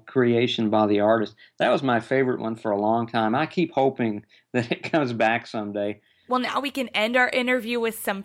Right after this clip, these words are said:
Speaker 2: fun Disney questions I always ask our guests who come on the show. I call them the Fab Three, so we'll start with the Donald question, which is, as a child, what Disney film was one of your favorites to watch?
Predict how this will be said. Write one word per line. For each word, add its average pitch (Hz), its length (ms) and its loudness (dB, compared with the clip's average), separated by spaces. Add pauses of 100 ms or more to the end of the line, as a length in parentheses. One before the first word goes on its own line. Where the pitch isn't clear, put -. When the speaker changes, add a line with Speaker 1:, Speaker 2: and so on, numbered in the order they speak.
(140)
Speaker 2:
fun 381 260 0
Disney 302 300 -4
questions 269 440 0
I 233 140 4
always 233 320 -2
ask 208 360 0
our 202 360 2
guests 214 360 -4
who 208 100 -16
come 196 200 -6
on 185 100 -6
the 190 60 -10
show. 214 380 -2 (320)
I 233 120 2
call 233 220 4
them 226 160 -2
the 208 80 -2
Fab 202 340 2
Three, 247 400 -4
so 226 180 -4
we'll 190 120 -6
start 240 420 -4
with 233 160 -8
the 202 80 -8
Donald 208 520 0
question, 180 640 -8 (320)
which 233 200 -2
is, 220 260 -2 (180)
as 240 200 2
a 262 60 -2
child, 226 520 2
what 240 200 -4
Disney 240 380 -4
film - 420 -12 (300)
was 190 240 -6
one 202 140 0
of 196 120 -4
your 190 180 -6
favorites 202 640 -4 (120)
to 208 100 -8
watch? - 520 -10